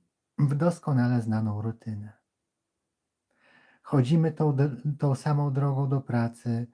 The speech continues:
codziennie jemy ulubiony obiad, nosimy sprawdzone i ubrania, używamy podobnych słów do opisywania świata, robimy wiele rzeczy schematycznie.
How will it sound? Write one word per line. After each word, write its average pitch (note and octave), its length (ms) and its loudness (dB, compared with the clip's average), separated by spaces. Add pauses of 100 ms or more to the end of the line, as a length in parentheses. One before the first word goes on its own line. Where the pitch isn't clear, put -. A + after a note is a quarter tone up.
(400)
codziennie D3+ 560 2
jemy D3+ 260 2
ulubiony D3 640 0
obiad, B2 560 -2
nosimy C#3 400 -2
sprawdzone C#3+ 840 -2 (600)
i E3 140 -2
ubrania, B2+ 580 4
używamy D3+ 520 2
podobnych D3+ 560 0
słów C3 320 -4
do C3+ 100 0
opisywania C3+ 640 -2
świata, A#2+ 800 -6 (840)
robimy A#2+ 720 4 (760)
wiele A#2 280 2
rzeczy A#2 360 -4
schematycznie. A#2 880 -6